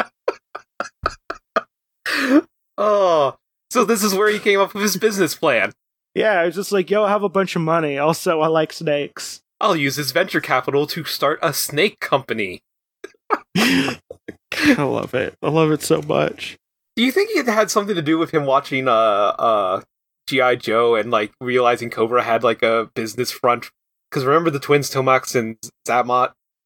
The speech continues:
Speaker 2: Yeah.
Speaker 1: They were, like, C E Os of, like, Cobra's, uh, front. Like,
Speaker 2: Oh.
Speaker 1: legitimate front, weren't they?
Speaker 2: Yeah. Uh, the only thing I remember is if he punched one of them, the other one would get hurt real bad,
Speaker 1: <laughs>
Speaker 2: which
Speaker 1: It's
Speaker 2: I
Speaker 1: so,
Speaker 2: think is
Speaker 1: such
Speaker 2: just
Speaker 1: a stu-,
Speaker 2: awful.
Speaker 1: <laughs> it's a worse, it's the worst psychic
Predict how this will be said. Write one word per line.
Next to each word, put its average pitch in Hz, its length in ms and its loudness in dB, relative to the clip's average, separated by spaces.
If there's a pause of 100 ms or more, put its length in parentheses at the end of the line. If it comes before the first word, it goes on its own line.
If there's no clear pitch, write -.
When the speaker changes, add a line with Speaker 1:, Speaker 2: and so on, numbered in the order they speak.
Speaker 2:
Yeah. 160 440 2
Speaker 1:
They 147 120 2
were, 202 100 2
like, 160 140 0
C 156 340 -2
E 139 60 4
Os 147 200 2
of, 120 120 -2
like, 110 180 0 (160)
Cobra's, 123 480 -2 (140)
uh, 113 260 0 (220)
front. 117 320 0 (420)
Like, 110 320 0
Speaker 2:
Oh. 147 60 0
Speaker 1:
legitimate 151 580 2
front, - 340 -4
weren't 117 200 0
they? 147 260 0 (400)
Speaker 2:
Yeah. 165 480 -2 (140)
Uh, 196 100 4
the 214 100 2
only 240 220 2
thing 247 180 2
I 233 60 2
remember 196 360 2
is 170 100 -2
if 160 80 -4
he 180 100 2
punched 175 340 -2
one 160 180 2
of 151 100 0
them, 143 120 -4
the 135 100 0
other 135 180 -2
one 120 140 -2
would - 120 2
get - 140 2
hurt 123 220 0
real 123 160 0
bad, 113 300 0
Speaker 1:
<laughs> - 440 -6
Speaker 2:
which - 220 2
Speaker 1:
It's - 0 -
Speaker 2:
I 180 80 4
Speaker 1:
so, 175 80 4
Speaker 2:
think - 60 4
is 180 80 2
Speaker 1:
such 175 140 2
Speaker 2:
just 147 100 2
Speaker 1:
a 131 240 2
stu-, - 120 -2
Speaker 2:
awful. 120 240 -8
Speaker 1:
<laughs> - 40 -4
it's - 260 0
a 190 220 2
worse, - 400 0
it's - 220 -2
the 170 120 2
worst 156 320 0
psychic 151 480 -2